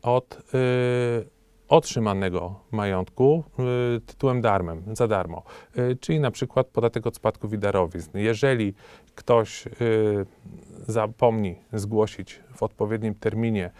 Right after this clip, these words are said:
darowiznę lub spadku, jest to pół roku, na formularzu S D Z dwa się składa, o ile czynność nie była, darowizna nie była w formie aktu notarialnego. Y, natomiast, natomiast, y,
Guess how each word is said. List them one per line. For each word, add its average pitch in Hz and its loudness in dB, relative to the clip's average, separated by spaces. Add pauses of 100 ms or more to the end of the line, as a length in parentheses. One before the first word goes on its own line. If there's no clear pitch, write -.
(240)
darowiznę 98 -2 (220)
lub 101 -10
spadku, 101 -2 (360)
jest - -20
to 117 -2
pół 104 -4
roku, 104 -2 (440)
na 113 -4
formularzu 101 -4
S 104 0
D 101 -6
Z 92 -6
dwa - -10 (300)
się - -14
składa, 95 0
o 131 4
ile 117 2
czynność 110 -4
nie 113 -4
była, 104 4 (1000)
darowizna 110 2
nie 101 0
była 104 2
w - -18
formie 104 -2
aktu 98 -6
notarialnego. 92 -2 (880)
Y, 101 -2
natomiast, 110 2
natomiast, 110 0
y, - -8